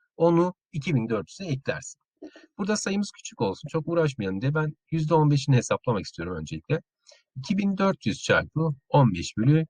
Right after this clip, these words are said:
yüz yapıyoruz. Buradan iki sıfır, buradan iki sıfır gitti. Ne kaldı? Yirmi dört çarpı on beş.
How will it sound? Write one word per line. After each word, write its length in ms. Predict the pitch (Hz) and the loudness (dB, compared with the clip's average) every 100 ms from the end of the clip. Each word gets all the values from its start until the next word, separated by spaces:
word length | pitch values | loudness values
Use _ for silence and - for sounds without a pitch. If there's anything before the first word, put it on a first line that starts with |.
| - | 4
yüz 280 | 135 139 - | 6 6 0
yapıyoruz. 460 | - 147 - - - _ _ _ _ | -8 -12 -14 -18 -20 _ _ _ _
Buradan 280 | 117 147 165 | 2 4 4
iki 180 | 160 170 | 2 -2
sıfır, 300 | - 180 165 | -4 -4 0
buradan 240 | 160 139 101 | 4 4 2
iki 200 | 135 143 | -2 -2
sıfır 260 | - - | -2 -2
gitti. 400 | 87 92 - 175 | -4 -6 -6 -2
Ne 100 | 180 | 0
kaldı? 460 | 156 104 87 139 180 _ _ _ _ _ _ _ _ _ | 2 0 2 0 -2 _ _ _ _ _ _ _ _ _
Yirmi 300 | 135 151 131 | 4 6 6
dört 200 | 101 80 | 4 0
çarpı 320 | - 110 - - | 2 2 2 -2
on 240 | - - | -2 -4
beş. 220 | - - | -12 -18